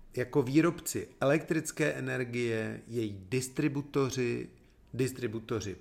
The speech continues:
plynu, vody, tepla a telkosektor jsou naším králem. Také sice poklesy tržeb zaznamenají, a to se projeví v jejich ziskovosti,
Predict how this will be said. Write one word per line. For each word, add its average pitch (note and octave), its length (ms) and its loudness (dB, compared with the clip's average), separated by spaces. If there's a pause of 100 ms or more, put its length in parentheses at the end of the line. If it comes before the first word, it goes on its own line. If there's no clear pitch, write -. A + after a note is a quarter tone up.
plynu, C#3 680 2
vody, A#2+ 540 2
tepla B2 600 2
a A#2+ 160 -6
telkosektor B2 1200 -2 (260)
jsou C#3 240 4
naším C3 460 0
králem. A2 640 0 (1500)
Také F3+ 320 4
sice B2 440 0
poklesy A#2+ 560 0
tržeb A#2 380 2
zaznamenají, G#2+ 760 0 (800)
a B2 80 -6
to C3 140 0
se C3+ 160 0
projeví B2 560 2
v A2 60 0
jejich A#2 220 2
ziskovosti, B2 840 -2